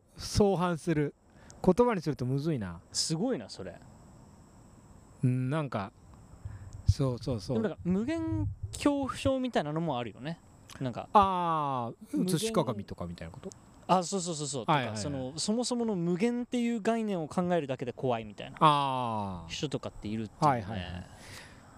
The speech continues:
Speaker 1: あと、奇怪なものを見るのがすごい人よりも苦手みたいな人もいたな。
Speaker 2: はいはいはい。
Speaker 1: うん。
Speaker 2: あー、それね。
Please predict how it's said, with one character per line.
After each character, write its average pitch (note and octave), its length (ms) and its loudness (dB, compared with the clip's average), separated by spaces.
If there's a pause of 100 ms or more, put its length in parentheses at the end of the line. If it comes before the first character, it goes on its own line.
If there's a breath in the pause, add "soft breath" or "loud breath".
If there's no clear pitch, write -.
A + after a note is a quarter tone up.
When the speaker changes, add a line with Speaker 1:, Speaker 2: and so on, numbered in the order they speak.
Speaker 1:
あ D#3+ 160 4
と、 - 100 0
奇 - 200 -6
怪 B3+ 920 2
な B3+ 140 -2
も B3+ 160 2
の B3 160 2
を A3+ 80 2
見 F3 200 2
る F3+ 140 2
の C#3 180 2
が B2+ 440 2
す - 220 0
ご D#3+ 180 6
い G#2 160 -2 (380)
人 - 240 12
よ F#3+ 140 6
り D#3 100 -2
も A#2 120 -2
苦 G#2+ 260 0
手 A2+ 140 0
み G2 100 -2
た G2+ 120 -4
い F#2 60 -4
な F2+ 80 -4
人 G2 200 0 (240)
も F#2 120 0
い E2+ 60 -6
た F#2+ 140 -4
な。 C3 240 -2 (480)
Speaker 2:
は - 200 0
い A#2 80 -6
は A2 160 -4
い F2+ 80 -10
は G2+ 140 -4
い。 - 40 -8 (120)
Speaker 1:
う - 40 6
ん。 E3+ 560 0 (640 loud breath)
Speaker 2:
あ F#2+ 680 -2
ー、 - 40 -4
そ - 260 0
れ E3+ 120 -2
ね。 F#3 840 -4